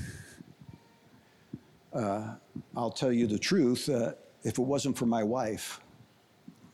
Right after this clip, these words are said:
it wouldn't have happened. She's the one, while I was out learning Spanish,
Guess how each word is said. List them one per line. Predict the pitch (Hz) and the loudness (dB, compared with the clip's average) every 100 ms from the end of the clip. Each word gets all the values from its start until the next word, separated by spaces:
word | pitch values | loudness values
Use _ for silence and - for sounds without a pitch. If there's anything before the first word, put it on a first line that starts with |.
| _ _ _ _ - - | _ _ _ _ -8 0
it | 127 | 2
wouldn't | 117 110 | 2 0
have | 101 | 0
happened. | 104 101 98 - - - - - - - - - - - - - - - - - - | -2 -4 -10 -14 -20 -20 -20 -14 -12 -12 -16 -18 -14 -14 -18 -20 -20 -20 -20 -20 -8
She's | - - 165 139 | 0 4 6 6
the | 117 | 4
one, | 101 98 98 92 - | 2 0 -2 -8 -8
while | - 117 117 | 0 2 4
I | |
was | 123 117 | 4 2
out | 110 107 - - - - _ _ - - - | 0 0 -4 -14 -20 -20 _ _ -8 -8 -6
learning | 123 127 131 120 | 0 4 4 2
Spanish, | - 117 101 95 - | 2 0 0 0 -4